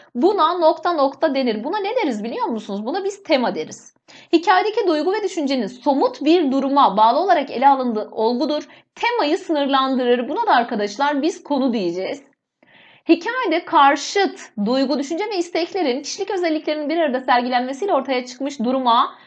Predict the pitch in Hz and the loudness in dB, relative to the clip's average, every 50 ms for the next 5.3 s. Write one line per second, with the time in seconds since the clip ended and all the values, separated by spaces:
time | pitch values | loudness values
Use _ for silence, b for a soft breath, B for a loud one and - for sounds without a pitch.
0 | B B - 294 330 349 - - 466 466 453 - - 269 - - 262 240 247 247 | B B -2 0 0 0 0 0 0 0 0 -2 -4 -6 -2 2 4 4 4 2
1 | - 415 - - 415 415 415 453 622 622 - - - 285 269 349 b b b b | -2 -6 -4 -4 -2 -2 0 -2 -2 -4 -6 -6 -4 -4 -4 -4 b b b b
2 | b - 302 392 508 - - 392 330 - 339 311 - - 370 381 370 - 370 285 | b 2 2 2 2 2 0 -4 -2 0 -2 -2 -2 -2 -4 -4 -2 0 0 0
3 | 262 247 - - 233 202 202 - - - 311 285 294 302 311 285 302 269 349 339 | 0 0 -2 -4 -4 -2 -4 -4 -4 -6 -4 -2 -2 -2 0 0 0 -2 -2 -4
4 | - - 294 262 - - - 262 254 233 220 196 190 214 196 190 - 196 190 196 | -4 -4 -4 -4 -4 -6 -6 -4 -2 -2 -2 -2 -2 -2 -4 -4 -4 -4 -4 -4
5 | 185 - 214 226 - | -4 -2 -2 -2 -2